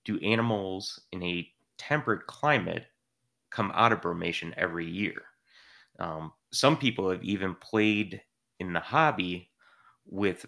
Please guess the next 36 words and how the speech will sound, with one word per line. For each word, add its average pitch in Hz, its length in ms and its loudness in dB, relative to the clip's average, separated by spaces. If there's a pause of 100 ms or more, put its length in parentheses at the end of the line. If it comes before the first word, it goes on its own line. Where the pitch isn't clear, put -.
brumating 98 840 0
animals 87 800 -4
for 98 140 0
a 87 40 2
whole 85 320 -4
year, 92 460 -2 (560)
even 87 240 -4
too, - 240 -6
as - 180 -6
well, - 280 -2 (100)
and 90 80 -8
keeping 113 320 2
'em 80 240 -4 (160)
down 92 560 6
for 104 300 0
that 82 260 -4
time 85 400 -4 (720)
to 92 200 2
actually 87 640 2
experiment 98 600 6 (260)
with 90 180 -8
some 90 200 -4
of 80 60 -12
the 80 80 -6
cycling. - 480 -8 (360)
And 98 100 0
that's 104 140 6
been 101 160 0
done 95 220 4
with 90 140 -4
corn 95 300 -6
snakes 90 540 -6
as 82 100 -12
well 87 360 -4
as 80 400 -6
hognose - 580 0